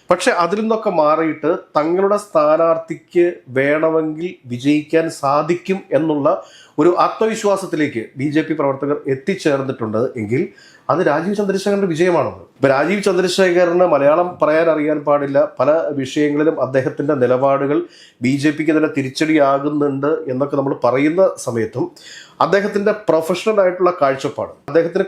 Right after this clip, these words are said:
കോർപ്പറേറ്റ് മേഖലയിൽ നിന്ന് കിട്ടിയിട്ടുള്ള അദ്ദേഹത്തിന്റെ ആ ഒരു പ്രവൃത്തി പരിചയം അദ്ദേഹം ബി ജെ പിയുടെ സംഘടനാ സംവിധാനത്തിലും കൂടി ഉപയോഗിക്കുന്നിടത്ത് വലിയൊരു വിജയം ബി ജെ പിയെ കാത്തിരിക്കുന്നുണ്ടെന്നാണ് നമ്മൾ പറയാനായിട്ട്. നമ്മൾ ഉദ്ദേശിക്കുന്ന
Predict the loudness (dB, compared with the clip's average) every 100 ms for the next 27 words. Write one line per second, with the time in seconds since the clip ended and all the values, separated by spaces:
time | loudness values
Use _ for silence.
0 | 0 0 0 -2 0 0 0 -2 0 0
1 | -2 -4 -4 -2 -2 -2 -2 -2 0 0
2 | -2 -4 -2 -2 0 0 0 0 -2 -2
3 | -2 0 2 2 -2 -6 -20 _ 0 2
4 | 2 -2 -2 0 0 0 0 0 -2 -6
5 | -2 -2 -2 -4 -2 0 0 2 0 0
6 | -2 -2 0 0 -2 -6 -2 0 0 -4
7 | -4 -2 -2 -4 -10 -20 -12 -2 2 4
8 | 4 0 -2 0 2 0 -2 -2 -2 -6
9 | -6 -4 -2 -2 -2 -2 -6 -6 -2 0
10 | 0 0 0 -2 0 0 0 0 0 0
11 | -2 -2 -6 -12 -18 -18 0 2 2 2
12 | 0 -2 -2 -2